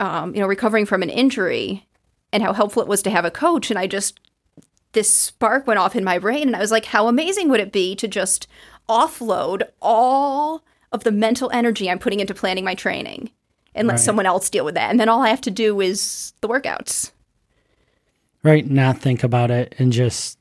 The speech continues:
Speaker 2: trust him.
Speaker 1: Yeah.
Speaker 2: And you focus on your other stuff. Okay. So you're a year into working with Chris.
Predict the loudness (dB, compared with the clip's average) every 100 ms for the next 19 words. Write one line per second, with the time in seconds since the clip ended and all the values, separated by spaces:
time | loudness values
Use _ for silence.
0 | -8 2 2 2 -2 -4 -2 -4 -8 _
1 | _ _ -6 -6 -4 -8 -10 -8 -6 -2
2 | -4 -4 4 4 6 4 4 2 0 0
3 | 0 0 0 -2 -4 2 4 4 2 -4
4 | -8 -6 -8 -12 -20 _ _ _ _ _
5 | _ _ _ _ -4 0 2 2 2 -4
6 | _ _ _ _ _ -4 4 6 8 6
7 | 4 2 2 4 6 4 0 -4 -4 0
8 | 4 4 6 2 0 0 2 2 2 2
9 | 4 4 2 4 2 2 0 -2 0 0
10 | -2 -12